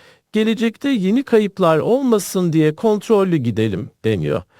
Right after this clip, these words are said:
Peki bu yeni yaklaşımın ilk sinyalini nerede göreceğiz? Sanırım gözler önce asgari ücret görüşmelerinde olacak.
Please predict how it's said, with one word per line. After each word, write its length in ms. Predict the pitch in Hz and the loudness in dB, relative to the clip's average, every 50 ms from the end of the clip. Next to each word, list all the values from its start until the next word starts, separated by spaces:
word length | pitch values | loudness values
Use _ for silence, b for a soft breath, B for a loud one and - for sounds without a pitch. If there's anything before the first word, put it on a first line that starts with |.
| B B B B B B B B - | B B B B B B B B -10
Peki 520 | - 302 277 - - 277 285 277 262 240 - | -8 -8 -8 -6 -4 -2 0 0 0 -2 -4
bu 220 | 185 196 233 285 269 | -4 -4 -2 -2 0
yeni 280 | 226 226 240 262 302 | 0 0 0 0 0
yaklaşımın 800 | 339 339 285 226 - - 208 202 180 - 202 175 160 147 139 131 - | -2 -2 -4 -4 -2 0 0 0 0 -2 -2 0 0 0 0 -2 -4
ilk 260 | - 302 370 - - - | -6 -6 -6 -8 -12 -18
sinyalini 760 | - - - 277 240 208 180 165 156 147 165 208 262 262 | -12 -6 -2 0 2 2 2 2 2 0 0 0 0 2
nerede 360 | 247 233 202 170 151 131 139 131 | 2 4 4 2 2 0 0 0
göreceğiz? 680 | 110 131 127 113 113 104 131 151 190 269 - - - - B B B B B B B B | 0 0 0 0 0 0 0 0 0 0 -2 -6 -14 -20 B B B B B B B B
Sanırım 520 | B - - 349 339 370 359 349 302 262 | B -14 -10 -10 -8 -8 -6 -4 -2 0
gözler 460 | 214 247 240 247 220 233 262 285 294 269 | 2 4 2 2 2 0 -2 -2 -2 -2
önce 420 | 262 262 262 359 330 226 277 269 | -2 -2 -2 -2 -2 -2 0 0
asgari 540 | 233 214 - - - 214 196 190 190 185 175 | 0 0 0 -2 0 0 2 2 2 0 0
ücret 320 | 147 - 151 147 143 - | 0 0 0 -2 -2 -2
görüşmelerinde 800 | - 147 139 123 120 - - 143 131 127 120 120 104 107 110 98 | -2 0 0 0 -2 -2 -2 -2 0 2 2 0 0 -2 -2 -2
olacak. 560 | 90 78 69 - - - - 62 - - - | -2 -2 -4 -6 -6 -6 -6 -6 -6 -8 -16